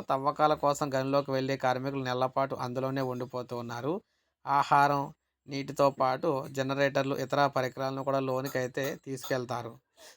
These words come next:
అక్రమ మైనింగ్‌పై కొరడా విధించడానికి రాష్ట్ర ఒక అక్కడ క్యా-, దేశ ప్రభుత్వం అయితే ఎన్నో చేస్తున్నప్పటికీ కూడా ఎవరు భయపడట్లేదన్నమాట. ఆకలితో కార్మికులు ప్రాణాలు కోల్పోతూ ఉన్నారు. ఇప్పటికే తొంభై ఆరు మంది చనిపోయారు.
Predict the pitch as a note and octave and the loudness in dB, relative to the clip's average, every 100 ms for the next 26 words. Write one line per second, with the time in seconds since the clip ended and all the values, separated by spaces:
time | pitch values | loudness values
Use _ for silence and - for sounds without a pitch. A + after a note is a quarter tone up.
0 | _ C#3 C3+ D3+ D3+ D3 C#3+ C#3+ C#3 C#3+ | _ -12 -2 0 2 0 -4 -6 -2 -2
1 | C#3+ C3 C3 C3 C3 C3 B2+ B2+ C3 D3 | 0 0 0 -2 -2 -6 -4 -2 -2 -2
2 | B2 A#2+ - B2+ B2+ B2 A2+ B2 A#2+ B2 | -2 -2 -2 -4 -4 -4 -6 -6 -8 -8
3 | B2+ - _ _ _ _ _ - C3+ B2+ | -12 -16 _ _ _ _ _ -12 -6 -2
4 | C3+ C3 B2 B2 B2 A#2+ A2+ C#3+ B3 A#3 | 0 0 -2 -6 -8 -6 2 2 2 -4
5 | - _ _ _ - - C3 B2+ C#3+ D3+ | -16 _ _ _ -20 -14 -10 -4 -2 0
6 | C3 C3 C#3 C3 C3 B2+ C3 B2+ C3+ C#3 | 0 0 -2 -2 0 -2 -2 -2 2 2
7 | A#2+ C#3+ B2 C3+ C3 A#2+ A#2+ B2 B2 B2 | 2 -2 -2 0 0 -4 -4 -6 -6 -4
8 | A#2 A2+ A2 A2+ C3+ G3+ - _ _ - | -4 -4 -6 -6 -4 -6 -10 _ _ -6
9 | B2 C#3+ D#3+ D#3+ E3+ D#3 C3+ C#3 D3 D3 | -2 0 0 2 0 4 2 2 -2 -2
10 | C3+ C3 C3+ C#3 A#2+ B2+ C3+ C3+ C3+ B2+ | -2 -4 -4 -8 -4 -4 -2 -4 -2 -2
11 | A#2+ A#2+ D3 D3+ C#3+ C#3 - - C3 C3 | -2 -2 -2 -2 -4 -4 -2 -2 -2 0
12 | C3 B2 B2 C3+ C3+ B2 B2 B2 B2+ | 0 0 -4 -4 -4 -4 -4 -2 0